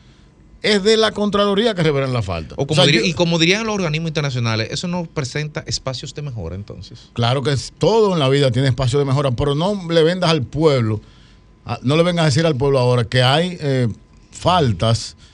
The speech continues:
Speaker 1: en, eh, en diferentes ministerios para,
Speaker 2: Ujú.
Speaker 1: para, eh, eh, usar como punta de lanza la transparencia, como muy bien señaló don Fafa, que es la,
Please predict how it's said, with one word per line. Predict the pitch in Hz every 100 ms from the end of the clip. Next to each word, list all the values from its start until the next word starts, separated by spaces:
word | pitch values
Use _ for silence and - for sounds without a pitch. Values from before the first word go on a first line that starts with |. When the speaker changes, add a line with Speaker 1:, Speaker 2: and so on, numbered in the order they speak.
| _ _
Speaker 1:
en, | 135 160 180 180 -
eh, | 165 143 135 127 120 117 - _ -
en | 127 127 - 120
diferentes | 123 117 131 165 175
ministerios | 180 175 120 185 123 110 - - _
para, | - 113 117
Speaker 2:
Ujú. | 185
Speaker 1:
para, | - 113 113 113 92 - - - -
eh, | 113 107 95 - 110
eh, | 110
usar | 104 104 151 160
como | 135 135 117
punta | 147 143 160
de |
lanza | 143 151 139 120
la | 117
transparencia, | 107 123 117 131 135 120
como | 104 98 92 -
muy | 110 113
bien | 135
señaló | 131 135 139
don | 139
Fafa, | 156 131 104
que | - 110 139
es | 123 - - - - _
la, | 101 110 113 107 95